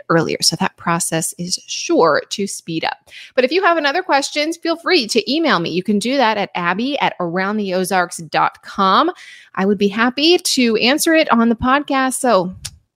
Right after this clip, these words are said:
let me know what you would like to know.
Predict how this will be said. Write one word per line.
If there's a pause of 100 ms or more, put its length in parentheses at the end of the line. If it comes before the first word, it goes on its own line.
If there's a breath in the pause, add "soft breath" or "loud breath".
(140)
let
me
know
what
you
would (100)
like
to
know.